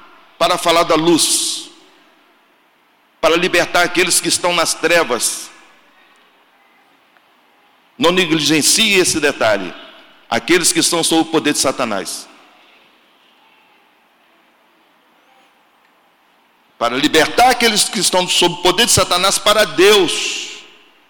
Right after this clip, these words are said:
Quem tem que fazer isso, queridos? Somos nós, a igreja.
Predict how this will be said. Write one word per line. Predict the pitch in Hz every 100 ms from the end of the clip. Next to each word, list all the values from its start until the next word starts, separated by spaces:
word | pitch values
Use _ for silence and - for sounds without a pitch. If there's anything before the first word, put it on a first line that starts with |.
| _ _ _
Quem | 196
tem | 202 202
que | 202
fazer | 208 180
isso, | 208 196
queridos? | - 175 160 120 - - - - _ _ -
Somos | - 196 196
nós, | 156 185 180 -
a | 139
igreja. | 156 156 180 175 113